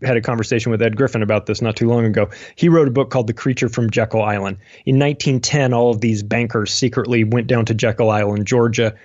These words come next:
had a conference where they talked about the creation of a private central bank. And, um, this was kept totally under wraps. They wound up doing what, what you do when you're rich bankers. You get yourself a couple politicians in your pocket, and they made it so that, uh,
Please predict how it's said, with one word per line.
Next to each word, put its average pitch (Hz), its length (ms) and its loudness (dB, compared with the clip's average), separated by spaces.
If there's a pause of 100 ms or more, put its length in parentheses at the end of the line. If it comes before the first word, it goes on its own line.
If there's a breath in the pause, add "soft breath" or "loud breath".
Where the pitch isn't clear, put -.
(140)
had 127 160 0
a 123 60 0
conference 120 520 -2
where 117 100 0
they 110 100 2
talked 120 280 0
about 110 220 -2
the 107 60 -6
creation 117 680 0 (280 loud breath)
of 113 120 0
a 110 80 4
private 110 460 -2
central 110 320 -2
bank. 104 420 -6 (240 loud breath)
And, 117 640 0
um, 107 480 2
this 110 200 -2
was 117 180 -4
kept - 240 -4
totally 104 320 0
under 101 180 -2
wraps. 131 380 0 (340 loud breath)
They 117 140 2
wound 120 300 2
up 113 120 0
doing 117 280 2
what, 113 260 2
what 120 260 -2
you 123 60 -2
do 156 240 4
when 143 140 2
you're 135 160 2
rich 135 240 0
bankers. 139 440 0
You 113 380 0
get 110 220 -2
yourself 117 340 0
a - 20 -4
couple 113 280 -6
politicians 127 640 0
in 131 80 0
your 123 100 0
pocket, 123 460 -2 (220 loud breath)
and 123 120 -2
they 123 120 2
made 127 280 2
it 127 200 -2
so 117 280 2
that, 113 360 -2
uh, 113 320 2